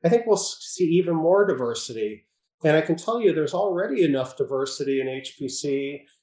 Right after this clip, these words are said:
that people with really large codes, and any compute center is gonna have a lot of large codes, ones that do molecular dynamics or crash simulations, or the list goes on and on and on, things that can help solve the biggest engineering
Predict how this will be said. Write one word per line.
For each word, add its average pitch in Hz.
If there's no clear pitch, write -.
that 143
people 202
with 151
really 156
large 139
codes, 123
and 139
any 233
compute 202
center 135
is 120
gonna 139
have 123
a 143
lot 135
of 139
large 117
codes, 123
ones 139
that -
do 120
molecular 147
dynamics 127
or 117
crash 143
simulations, 123
or 120
the 139
list 170
goes 147
on 143
and 135
on 135
and 160
on, 180
things 170
that 151
can 135
help 135
solve 135
the 117
biggest 131
engineering 147